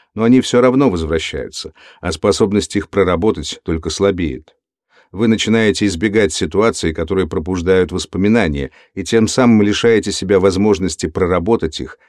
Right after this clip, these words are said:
и понять, что теперь вы в безопасности. Навязчивые образы и мысли — это ещё не всё.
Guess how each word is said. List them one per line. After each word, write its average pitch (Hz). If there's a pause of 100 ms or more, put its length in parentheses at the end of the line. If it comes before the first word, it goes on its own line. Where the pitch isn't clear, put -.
(120)
и 80
понять, 95
что -
теперь 104
вы 98
в 82
безопасности. 87 (680)
Навязчивые 120
образы 107
и 104
мысли — 113
это 117
ещё 131
не 139
всё. -